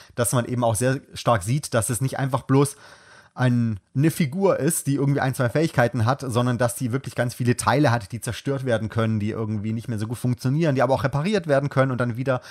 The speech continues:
funktionieren. Und man kann eben mit Reparaturaktionen durch die Reparaturroboter kann man dann Karten wieder zurück von den Damage Systems in den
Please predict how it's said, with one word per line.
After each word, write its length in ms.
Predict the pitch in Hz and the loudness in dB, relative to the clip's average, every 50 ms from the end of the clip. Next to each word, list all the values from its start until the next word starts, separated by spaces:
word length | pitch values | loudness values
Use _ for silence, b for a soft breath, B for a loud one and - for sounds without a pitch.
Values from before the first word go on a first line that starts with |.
| B B | B B
funktionieren. 680 | - - 175 175 - - 143 139 151 175 175 160 147 | -4 -2 -2 -2 0 0 0 0 0 0 0 0 0
Und 60 | 131 | -2
man 80 | 127 - | -2 -2
kann 200 | - 131 131 B B B B B - | -2 -2 -4 B B B B B -12
eben 200 | - - 127 120 | -8 -4 -2 0
mit 160 | 123 123 - - | -2 -2 -2 -4
Reparaturaktionen 960 | 120 - 120 123 - - 196 214 175 131 139 - - - 156 143 143 139 135 120 | -2 0 2 0 0 2 2 2 4 2 2 0 -2 0 2 2 4 2 2 2
durch 120 | 123 - | 0 -2
die 100 | - 127 | -2 -2
Reparaturroboter 1120 | 123 123 - 123 120 123 - - 175 170 160 151 139 127 139 131 135 139 135 - 127 120 113 B B B B - | -2 -2 0 0 -2 -2 -2 -2 -2 2 2 2 2 2 0 2 2 2 2 2 2 0 0 B B B B -4
kann 120 | - 127 | -2 -2
man 100 | 123 117 | -2 -2
dann 120 | 117 110 | -4 -6
Karten 300 | - - 135 135 - 139 | -4 -2 -2 -2 -2 -2
wieder 180 | 120 110 117 - | -2 -2 -4 -6
zurück 440 | - - 120 104 143 190 - - b b b b b _ | -4 -4 -2 0 0 0 -2 -4 b b b b b _
von 340 | - - - 151 160 170 | -4 0 2 2 2 2
den 180 | 156 151 147 131 | 2 0 0 2
Damage 360 | 131 139 151 156 151 - - - | 2 2 2 2 0 -2 -2 -2
Systems 480 | - 156 - - - 135 135 131 - | -2 -2 -2 -2 0 0 0 0 -2
in 300 | - - 151 147 147 143 | -4 -4 -2 0 0 2
den 260 | 135 135 127 127 123 | 2 2 2 2 0